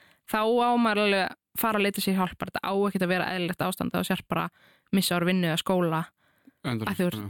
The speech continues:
Speaker 2: já.
Speaker 1: já.
Speaker 2: Einmitt. En sko, <clears throat> eh, vil-, sko, getum við talað líka um, að þetta hefur líka áhrif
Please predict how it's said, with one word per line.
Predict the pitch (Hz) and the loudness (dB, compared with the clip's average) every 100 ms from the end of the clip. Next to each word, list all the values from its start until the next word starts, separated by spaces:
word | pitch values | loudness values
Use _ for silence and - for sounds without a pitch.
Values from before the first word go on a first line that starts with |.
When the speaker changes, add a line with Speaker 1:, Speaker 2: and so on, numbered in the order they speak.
| 87 | -8
Speaker 2:
já. | - | -6
Speaker 1:
já. | 160 - _ - | -6 -8 _ -8
Speaker 2:
Einmitt. | 110 92 _ _ _ _ _ - - - - | -8 -10 _ _ _ _ _ -20 -20 -18 -4
En | 170 | -2
sko, | - 185 185 - - | 0 2 2 -2 -4
<clears throat> | 202 202 196 165 120 _ - - - - | -2 2 4 2 0 _ -20 -20 -20 -10
eh, | 139 139 139 135 135 - 117 131 143 - - - 147 - - - - | -4 0 2 2 0 -6 -18 -18 -14 -14 -14 -18 -14 -14 -12 -10 -4
vil-, | 135 170 226 175 | 0 2 2 2
sko, | - 165 | 0 0
getum | 190 226 240 | 0 0 0
við | 202 | 0
talað | 226 226 208 | 2 2 2
líka | 220 - 214 | 2 2 2
um, | 202 - - | 2 -4 -6
að | 160 165 | 0 0
þetta | 156 170 | 2 2
hefur | 165 | 2
líka | 202 254 220 180 - 175 | 2 0 0 -2 -2 -2
áhrif | 185 185 | 0 0